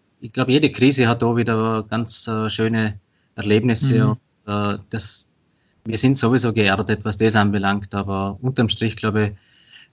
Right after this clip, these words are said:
Speaker 1: äh, dass wir alle ein bisschen stärker aus der Krise rauskommen und, ähm, ich denke mal vielleicht auch als Konkurrenten mit den Radteams ein bisschen enger zusammenkommen und so weiter. Und
Speaker 2: Mhm.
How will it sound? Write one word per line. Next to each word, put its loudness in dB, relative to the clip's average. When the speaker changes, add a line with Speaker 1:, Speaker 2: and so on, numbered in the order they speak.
Speaker 1:
äh, -2
dass -2
wir 4
alle 4
ein 2
bisschen 0
stärker 0
aus -6
der -4
Krise -2
rauskommen 2
und, 0
ähm, -4
ich -12
denke -2
mal 4
vielleicht 0
auch 2
als -6
Konkurrenten 2
mit -2
den 2
Radteams 0
ein -12
bisschen -4
enger 2
zusammenkommen 0
und -2
so -4
weiter. -2
Und 2
Speaker 2:
Mhm. 2